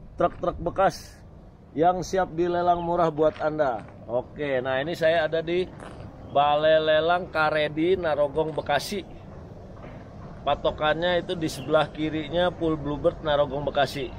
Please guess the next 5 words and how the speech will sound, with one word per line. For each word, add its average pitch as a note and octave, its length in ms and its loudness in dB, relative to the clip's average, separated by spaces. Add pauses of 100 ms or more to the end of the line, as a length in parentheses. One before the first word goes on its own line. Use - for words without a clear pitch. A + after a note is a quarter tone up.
(340)
Untuk D#3 320 0
lebih D#3 320 4
lengkapnya, C#3+ 800 0 (480)
lebih D#3 320 4
detailnya, D3 800 0